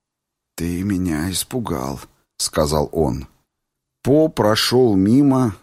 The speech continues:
открыл холодильник, битком набитый фруктами и бутылками воды, и криво ухмыльнулся. Брэдшоу по-прежнему пыталась его перевоспитать.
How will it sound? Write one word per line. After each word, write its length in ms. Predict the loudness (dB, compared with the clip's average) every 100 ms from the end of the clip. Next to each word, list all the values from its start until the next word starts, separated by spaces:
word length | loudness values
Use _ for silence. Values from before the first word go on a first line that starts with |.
| _
открыл 500 | -4 -2 0 2 2
холодильник, 960 | 0 2 2 2 0 2 2 0 -4 -10
битком 600 | -2 -2 -2 0 2 2
набитый 480 | 2 2 0 0 -2
фруктами 680 | -4 -2 -2 -4 -4 0 0
и 180 | -2 -4
бутылками 720 | -4 -4 -2 -2 -2 -2 0
воды, 480 | 0 -2 -2 -4 -6 _ _ _ _
и 100 | -8
криво 400 | -6 -2 0 2
ухмыльнулся. 1000 | 0 -2 0 2 2 0 -2 -4 -6 -8 -14 _ _ _ _
Брэдшоу 760 | -6 0 2 2 0 0 2 0
по-прежнему 840 | -2 -4 -2 0 0 0 0 0 -2
пыталась 580 | -6 -6 -4 -4 -4
его 240 | -4 -4 -4
перевоспитать. 1040 | -4 -4 -4 -4 -6 -8 -8 -6 -6 -8